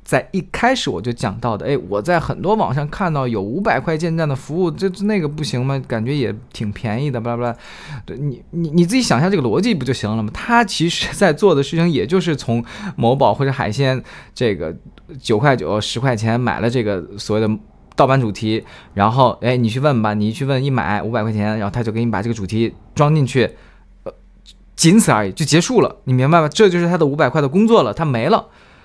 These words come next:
然后剩下的你就要自己去继续编辑产品呀，继续去那进一步的优化呀，等等等等，就是你还是需要做。那你这个，这个创入主题，那我不就教了你了吗？对不对？我不就出个教程，不就帮你省这五百块钱吗？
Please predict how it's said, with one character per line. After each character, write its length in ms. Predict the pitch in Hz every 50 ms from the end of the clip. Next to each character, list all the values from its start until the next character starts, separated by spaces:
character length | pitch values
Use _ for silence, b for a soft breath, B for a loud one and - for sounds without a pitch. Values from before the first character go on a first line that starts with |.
| b b b
然 200 | 143 143 143 180
后 60 | 208
剩 180 | 202 - 233 208
下 120 | 214 208
的 80 | 185 147
你 60 | 135
就 80 | 131 165
要 80 | 156
自 120 | 151 - 170
己 80 | 143
去 160 | 131 - 147 139
继 160 | 143 - 175
续 120 | 143 151
编 200 | 147 175 175 170
辑 80 | 165 156
产 260 | 139 139 139 135 165
品 220 | 160 170 143 95
呀， 220 | 104 127 131 131 131
继 160 | 120 151 147
续 120 | 135 135
去 120 | 135 135 131 139
那 140 | 151 170 147 113
进 260 | - - 208 214 180
一 80 | 156
步 140 | 139 139 147
的 100 | 139 131
优 200 | 135 151 160 170
化 280 | - - 190 170 151 135
呀， 160 | 127 120 120
等 240 | 120 120 120 120 139
等 120 | 135 117
等 120 | 107 110 113
等， 100 | 113 107
就 100 | 135 165
是 60 | 156
你 60 | 127
还 300 | 113 - - 107 117 185
是 100 | 285 294
需 80 | 240 226
要 80 | 180
做。 100 | 156 165 185
那 100 | 262 277
你 160 | 233 165 143
这 160 | - 262 269
个， 80 | 214 202
这 180 | 190 - - 214
个 60 | 196
创 220 | - - - 240 233
入 80 | 226
主 140 | 196 170 147
题， 100 | 131 170
那 80 | 185 220
我 120 | 190 131 113
不 80 | 139
就 80 | 143 180
教 280 | - - 202 196 214 214
了 80 | 208 180
你 100 | 143 113
了 80 | 110
吗？ 180 | 117 120 120 120 B B B 180 151 B
对 100 | - 190
不 60 | 185
对？ 120 | 165 165 156
我 180 | 139 139 135
不 80 | 135 170
就 80 | 185 202
出 160 | 190 - 202
个 80 | 196
教 160 | 180 190 190 170
程， 160 | 175 170 170
不 60 | 165
就 80 | 165 175
帮 160 | 165 180 175
你 40 | 185
省 260 | 175 - 156 - 113
这 80 | 147 190
五 40 | 175
百 120 | 147 127
块 120 | 123 139
钱 160 | 127 - 120 110
吗？ 200 | 120 117 117